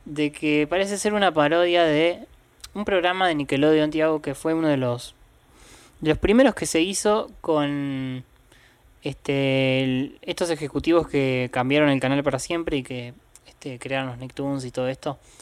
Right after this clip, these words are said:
mucho antes, en los ochenta. Lograron que Nickelodeon sea una cadena exitosa gracias a Double Dare, que era un programa de concurso de niños, o sea, un programa de trivias y competencia,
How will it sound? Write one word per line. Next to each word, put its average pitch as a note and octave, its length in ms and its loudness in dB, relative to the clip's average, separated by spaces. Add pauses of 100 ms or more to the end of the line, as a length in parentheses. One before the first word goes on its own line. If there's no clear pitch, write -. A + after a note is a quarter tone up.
(120)
mucho F3+ 260 0
antes, E3+ 320 -2
en D#3 60 -4
los C#3 120 -4
ochenta. E3 560 -8 (520)
Lograron F#3+ 460 4
que E3+ 80 0
Nickelodeon E3 440 0
sea E3+ 100 -6
una D#3+ 160 -2
cadena D3 260 -4
exitosa D#3 460 -6
gracias D3+ 340 -4
a D3 140 2
Double D3 400 2
Dare, C#3 360 2
que C3 100 -6
era B2+ 140 -2
un B2+ 100 -6
programa B2+ 360 -2
de B2 60 -4
concurso A#2+ 420 -10
de A#2 100 -4
niños, A#2+ 500 -8
o C#3 80 -12
sea, B2+ 180 -6
un B2 80 -8
programa B2 380 -2
de A2 100 -8
trivias B2+ 600 0 (760)
y A#2+ 60 -12
competencia, C3+ 720 0